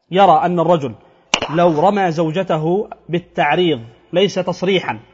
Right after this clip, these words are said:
كما في هذا الحديث تعريض، عرض أن الولد جاء أسود، يعني كيف سيأتي أسود؟ لعل المرأة حصل منها شيء، هذا الذي يريده. فقال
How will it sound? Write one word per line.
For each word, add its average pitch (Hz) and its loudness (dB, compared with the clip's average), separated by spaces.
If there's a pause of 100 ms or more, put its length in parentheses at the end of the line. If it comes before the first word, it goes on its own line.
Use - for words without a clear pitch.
(320)
كما 233 2
في 202 -2
هذا 196 2
الحديث 175 -2 (220)
تعريض، 220 2
عرض 185 2 (840)
أن 226 0
الولد 202 0
جاء 214 2
أسود، 180 -2 (580)
يعني 143 -6
كيف 214 0
سيأتي 190 -4
أسود؟ 156 -6
لعل 156 0
المرأة 185 0
حصل 233 0
منها 202 -4
شيء، 190 -4
هذا 202 0
الذي 226 -2
يريده. 214 0 (640)
فقال 180 2